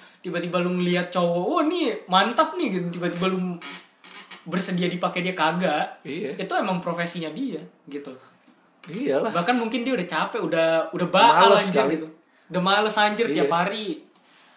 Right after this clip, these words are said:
Speaker 1: ngemil kue tiaw mulu gitu
Speaker 2: Iya,
Speaker 1: kan.
Speaker 2: udah, udah bosen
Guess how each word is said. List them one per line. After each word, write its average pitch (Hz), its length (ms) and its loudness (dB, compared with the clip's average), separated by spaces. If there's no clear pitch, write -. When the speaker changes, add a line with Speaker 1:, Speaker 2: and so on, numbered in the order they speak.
Speaker 1:
ngemil 175 360 -4
kue 175 140 -6
tiaw 165 220 -2
mulu 208 420 -2
gitu 143 180 0
Speaker 2:
Iya, 143 120 6
Speaker 1:
kan. - 100 0
Speaker 2:
udah, 139 240 4
udah 131 160 0
bosen 175 360 6